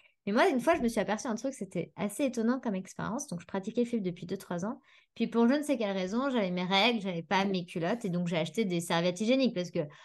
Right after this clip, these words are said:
c'est pas non plus, euh... Enfin, moi, je dis, c'est, c'est pas un dogme où ça y est, c'est fini, plus jamais, tu vois. On fait ce comme on peut, euh, au moment avec ce qu'on a, quoi.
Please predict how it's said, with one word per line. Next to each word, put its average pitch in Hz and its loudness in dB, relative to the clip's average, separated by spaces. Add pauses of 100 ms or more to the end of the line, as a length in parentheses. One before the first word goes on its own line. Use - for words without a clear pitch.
(220)
c'est 190 0
pas 190 4
non 202 2
plus, 247 4
euh... 175 2 (200)
Enfin, 180 0
moi, 202 2
je 214 2
dis, 220 -2
c'est, 185 -4
c'est 170 -6
pas 175 -2
un 175 2
dogme 202 4
où 175 -2
ça 175 -4
y 160 0
est, 190 0
c'est 175 -4
fini, 185 0
plus 185 -4
jamais, 190 2
tu 185 -6
vois. 147 -6 (640)
On 170 -2
fait 226 2
ce 247 0
comme 196 4
on 196 6
peut, 233 6
euh, 175 2
au 175 0
moment 196 0
avec 175 -2
ce - -14
qu'on 190 -2
a, 147 -2
quoi. 147 -8